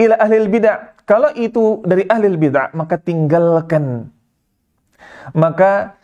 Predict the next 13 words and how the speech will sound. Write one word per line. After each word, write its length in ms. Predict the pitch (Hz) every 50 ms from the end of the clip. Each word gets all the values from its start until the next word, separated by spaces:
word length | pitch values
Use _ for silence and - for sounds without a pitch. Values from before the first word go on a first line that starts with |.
| _ _
ketika 400 | - 170 170 202 202 196 185 185
kalian 240 | 208 214 220 214
mendengar 400 | 208 202 190 196 208 226 226 220
nama 400 | 214 208 208 196 196 214 240 247
itu 240 | 190 208 202 226 220
ada 240 | 185 196 202 196 196
dari 240 | 170 180 190 208 240
kalangan 400 | 226 233 214 202 196 196 190 -
ahlul 320 | 170 185 185 175 165 151
bid'ah, 400 | 143 143 123 117 127 131 - - _ 156
maka 240 | 165 165 190 175 -
tinggalkan 800 | - 170 156 147 143 160 165 165 165 160 170 170 156 147 147 -
ilmunya, 480 | 156 151 147 143 131 123 120 117 127